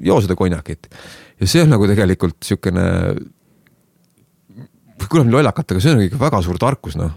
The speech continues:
Mul paljud sõbrad on siiamaani, kurat, Messengeris laupäeval kirjutab, „Oh, täitsa lõpp, jälle sitt olla, no ma ei tea, mismoodi see võimalik on, noh.“ Ma ütlen, „Kuule, mees, sa oled mulle seda juttu kirjutanud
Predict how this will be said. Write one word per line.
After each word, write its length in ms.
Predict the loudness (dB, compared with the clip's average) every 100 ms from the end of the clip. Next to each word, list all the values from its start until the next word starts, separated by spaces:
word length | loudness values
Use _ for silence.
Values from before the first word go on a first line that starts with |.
| -2
Mul 300 | 0 0 -2 0
paljud 200 | 0 0
sõbrad 280 | 0 0 -2
on 60 |
siiamaani, 400 | -2 -2 0 -2 -6
kurat, 140 | -8 -8
Messengeris 380 | -6 -6 -2 0
laupäeval 220 | 0 0
kirjutab, 220 | -2 -8 -14 -20 -20 -4 0
„Oh, 240 | 0 -2 -2
täitsa 380 | 0 0 2 2
lõpp, 240 | 2 2
jälle 260 | 2 2 2
sitt 260 | 0 -2 -2 0
olla, 160 | 0
no 80 | 2
ma 120 | 2
ei 40 | 0
tea, 60 |
mismoodi 380 | -2 0 0 0
see 40 | 0
võimalik 380 | 2 0 0 -2
on, 140 | -2 -4
noh.“ 100 | -6
Ma 540 | -4 -4 -4 -8 -8
ütlen, 100 | -2
„Kuule, 180 | 0 0
mees, 280 | 0 -2 -2
sa 60 | -4
oled 80 |
mulle 100 | -2 0
seda 80 | 0
juttu 220 | 0 -2
kirjutanud 260 | -2 -2